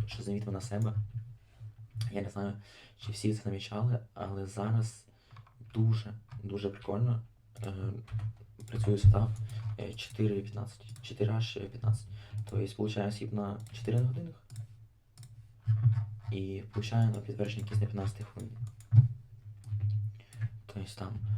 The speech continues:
або, е, там брейкер, або ордерблок, або, опять же, інверсія нашого цього, і тупо заход. Тобто тут, получивши раз, е, сіп. Ще хочу підмітити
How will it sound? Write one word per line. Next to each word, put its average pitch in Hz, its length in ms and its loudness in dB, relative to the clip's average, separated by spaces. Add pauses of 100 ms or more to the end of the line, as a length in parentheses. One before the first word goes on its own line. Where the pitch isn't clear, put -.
(220)
або, 98 400 -2 (840)
е, 95 80 -6
там 98 420 -8
брейкер, 131 360 0 (140)
або 104 200 -6
ордерблок, 107 560 -4 (220)
або, 98 580 -4 (300)
опять 95 160 -2
же, 98 100 -6
інверсія 101 480 -2 (180)
нашого 107 300 -4
цього, 131 240 -4 (180)
і 98 100 -6
тупо 117 200 -2
заход. 101 420 -10 (480)
Тобто 98 280 -4 (180)
тут, - 240 -6
получивши 104 640 -6 (1160)
раз, - 480 -4 (1700)
е, 120 120 2
сіп. 127 360 -6 (840)
Ще 110 180 4
хочу 107 200 2
підмітити 107 420 2